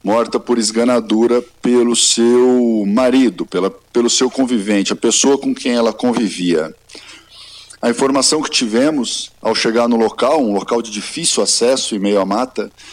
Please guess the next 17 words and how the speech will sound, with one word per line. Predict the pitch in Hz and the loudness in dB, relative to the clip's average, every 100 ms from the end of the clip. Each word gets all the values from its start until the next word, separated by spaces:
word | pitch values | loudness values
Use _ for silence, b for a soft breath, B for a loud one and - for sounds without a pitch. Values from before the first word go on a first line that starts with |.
| B B B _ - | B B B _ -2
é | 110 117 120 120 120 117 | 2 4 4 4 4 2
de | 127 | -2
que | 123 - 151 151 151 147 143 165 | -4 -6 -4 0 2 4 2 0
um | 180 226 190 | -2 0 -2
dos | 147 | -2
moradores, | 127 131 113 101 147 185 120 101 | 0 2 2 2 2 2 0 0
eram | 113 110 | 0 0
quatro | - 151 175 - 123 | 0 0 0 -2 0
moradores | 117 101 98 143 123 | 2 2 2 2 2
que | - | 0
moravam | 107 101 110 107 101 | 0 2 2 0 -2
nessa | 98 - 104 | -2 -2 -4
clareira | - 107 92 92 131 120 92 | -4 -2 0 0 2 2 0
no | 90 | -4
meio | 92 98 | -2 -2
da | 92 | -4
mata, | 90 117 147 - | -4 -4 -4 -8